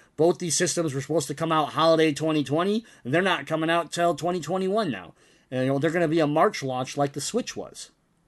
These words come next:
And then at that case, you know, I don't, I don't know. I mean, I know a lot of people that got their stimulus check and they literally set it aside and go, "Cool,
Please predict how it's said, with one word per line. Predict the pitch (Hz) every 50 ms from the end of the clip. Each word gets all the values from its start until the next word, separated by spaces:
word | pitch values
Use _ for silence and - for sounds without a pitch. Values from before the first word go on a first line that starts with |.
| _ _ _ _ _ _ _ _ _ _ _ - - _ _ _ _ _ _ _ _ _ _ _ -
And | 131 131 127 127 127 127 123 123 123
then | 143 143 143
at | 139 139
that | 143 139 135 -
case, | - 151 151 147 143 - -
you | 135
know, | 127 123 135 143
I | - 113 120
don't, | 123 127 -
I | 120 123
don't | 123 131
know. | 156 143
I | 101 117
mean, | 127 127
I | 151 202
know | 208 196 165
a | 160
lot | 160 165 190 220
of | -
people | - 180 180 240 262
that | 151 147
got | 165 165 160
their | 156 147
stimulus | 139 - 180 185 214 220 202 160 139
check | - - 165 165 180 -
and | 185 156
they | 156
literally | 147 160 170 170 165 151
set | - - 180 160
it | 147
aside | 139 - 170 185 180
and | 151
go, | 139 135 131
"Cool, | - - 247 247 175 139 113 101 -